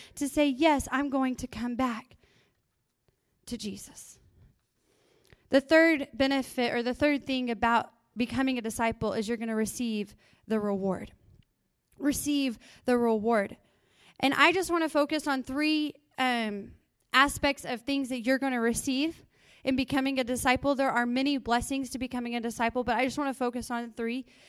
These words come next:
And so the first one is invited. If you remember in Luke six, it said, "When they came down from the mountain." They is plural. See, the disciples are invited to places that many people will never know about or see.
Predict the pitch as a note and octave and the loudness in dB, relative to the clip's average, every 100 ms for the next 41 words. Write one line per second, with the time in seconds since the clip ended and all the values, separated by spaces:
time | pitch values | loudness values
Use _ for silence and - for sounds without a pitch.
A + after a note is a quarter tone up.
0 | - - C#4 C#4+ C#4+ E4 F4+ F4 E4+ D#4 | -14 -2 0 2 2 4 2 2 0 0
1 | - C#4+ C4 B3 - - - B3 A#3 A3 | 0 2 2 -2 -10 -14 -2 0 4 4
2 | G#3 F3 - _ _ _ _ _ _ _ | 4 -2 -8 _ _ _ _ _ _ _
3 | _ _ _ - B3 D#4 D#4 D#4 D#4+ E4 | _ _ _ -2 2 4 6 6 6 4
4 | C#4+ C#4 D4 - - C#4+ C#4+ B3 - - | 4 2 0 -2 2 2 2 -8 -8 0
5 | C4+ A#3 C4+ C4 G#3 B3+ C#4+ D#4 - B3 | 0 2 2 2 4 6 6 4 2 -2
6 | B3+ A#3 A#3 A3+ G3+ A3+ G#3+ G#3+ G3 - | 0 2 2 0 -2 -2 0 0 0 -2
7 | F#3 F#3+ - - G3+ D4 C#4+ A#3+ A3+ - | -10 -12 -20 -2 6 8 8 4 0 -4
8 | - C#4 G#3+ - - _ _ _ _ _ | 2 2 2 -2 -12 _ _ _ _ _
9 | _ _ - - - D#4+ D4+ B3+ C4+ E4+ | _ _ -20 -4 6 6 6 4 4 6
10 | F4 F#4+ D4 B3 A#3+ - - - C#4 C4 | 6 6 2 0 -2 -14 -8 4 4 6
11 | C#4 D4+ D4 B3 - D4 C#4 - A#3+ - | 6 6 6 0 2 2 2 0 0 2
12 | A#3 B3+ C#4 B3+ - C#4+ C4+ A#3 B3+ B3 | 2 4 2 0 -2 0 2 2 2 2
13 | A3 A#3 A3+ C4+ C#4 G3 G3+ G3+ A3+ G#3+ | -2 -2 2 4 4 2 -2 0 0 -2
14 | - B3+ G#3 - | -2 -6 -6 -6